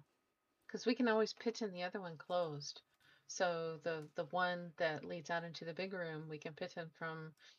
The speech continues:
one side, from the inside, and then they'd have the lock on the other door.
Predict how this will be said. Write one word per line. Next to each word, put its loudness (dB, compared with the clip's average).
one -4
side, -2
from -4
the -6
inside, -2
and -4
then -2
they'd -2
have -6
the -2
lock 0
on -8
the -8
other -2
door. -6